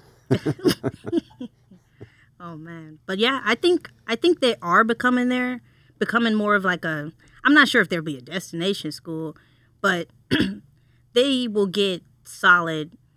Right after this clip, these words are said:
Speaker 2: three to four star recruits, especially if they continue to try to target those local people, local girls, local high schools. I mean, you got four to, four to pick from, I think.
Speaker 1: Mm-hmm.
Speaker 2: But they're,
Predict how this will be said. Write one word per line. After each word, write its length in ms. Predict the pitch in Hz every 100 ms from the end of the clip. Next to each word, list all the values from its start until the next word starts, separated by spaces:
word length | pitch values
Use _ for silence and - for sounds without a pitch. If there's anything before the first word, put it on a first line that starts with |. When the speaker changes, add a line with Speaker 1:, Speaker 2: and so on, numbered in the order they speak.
| _ _ -
Speaker 2:
three 160 | 202
to 100 | 185
four 300 | - 180 165
star 320 | 151 170 156 151
recruits, 680 | 156 - 165 156 - - -
especially 520 | - 208 202 214 175
if 100 | -
they 120 | 175
continue 560 | - 190 - 190 185 170
to 120 | 160
try 300 | - 170 175
to 280 | 165 160 156 _ _ _ _ _ _
target 340 | - 196 190 185
those 220 | 185 170
local 320 | 180 180 180
people, 520 | 151 180 170 170 165
local 320 | 160 180 170 175
girls, 540 | 175 175 170 165 160
local 560 | 175 165 175 165 160 160 -
high 140 | 175
schools. 720 | - - 165 165 160 - - _ _
I 40 | 185
mean, 300 | 175 170 165 _
you 100 | 175
got 160 | 170 170
four 240 | - 214
to, 140 | 208 185 - _ -
four 160 | 226
to 80 | 254
pick 260 | 247 285 -
from, 240 | 302 302
I 80 | 254
think. 380 | 247 302 302 - _ _ _
Speaker 1:
Mm-hmm. 220 | 101 92 92 _ _ _ _ -
Speaker 2:
But 280 | 165 156 - - _ _ _ _ _ _ -
they're, 220 | 196